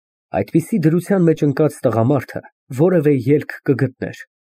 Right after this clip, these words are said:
Նա խարույկ կվառեր, որը կպաշտպաներ ցրտից և պատկառելի հեռավորության վրա կպահեր գազաններին։ Հարձակման դեպքում նա գործի կդներ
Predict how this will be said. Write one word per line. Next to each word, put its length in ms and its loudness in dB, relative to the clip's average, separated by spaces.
Նա 180 2
խարույկ 520 0
կվառեր, 560 -2
որը 240 2
կպաշտպաներ 760 0
ցրտից 560 -2
և 240 0
պատկառելի 640 0
հեռավորության 720 -2
վրա 180 2
կպահեր 500 -2
գազաններին։ 760 -4
Հարձակման 540 0
դեպքում 400 2
նա 120 4
գործի 380 -2
կդներ 440 2